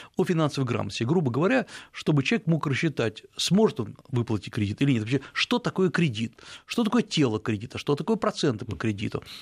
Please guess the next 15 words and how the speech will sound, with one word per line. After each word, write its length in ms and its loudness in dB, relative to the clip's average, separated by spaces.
Далеко 460 0
не 120 4
каждый 380 0
человек 560 -2
это 280 -2
понимает, 540 2
э, 240 0
даже 220 0
с 60 -2
высшим 240 2
образованием, 500 0
если 180 -2
его 120 0
не 100 2
объяснить. 460 -4